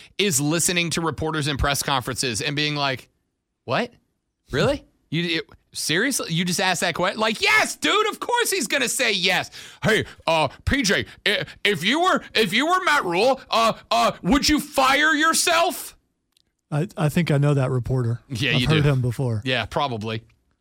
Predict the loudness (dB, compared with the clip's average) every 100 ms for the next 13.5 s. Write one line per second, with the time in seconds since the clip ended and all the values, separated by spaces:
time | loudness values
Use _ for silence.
0 | _ _ _ -2 0 0 -2 0 0 2
1 | 2 0 0 -2 -2 -4 -4 -6 -10 -20
2 | _ _ -4 0 2 2 0 0 -2 0
3 | -2 0 -2 0 -2 -2 -4 -4 -4 -4
4 | -4 -4 -4 -4 -6 -6 -6 -4 -6 -6
5 | -8 -8 -4 -2 0 0 0 -2 0 0
6 | 0 0 -2 -4 -12 -20 _ -2 2 2
7 | 0 -2 -2 -2 -4 -4 -4 -4 -4 -2
8 | -2 -2 -4 -4 -4 -4 -2 -2 -2 -4
9 | -2 -2 -2 -4 -4 -2 -2 -2 -6 -12
10 | -10 -2 0 0 -2 -2 0 -2 -2 -2
11 | 0 -2 -2 -2 -2 -4 -6 -12 _ _
12 | _ _ _ _ _ _ -4 -2 0 0
13 | 0 0 2 0 -2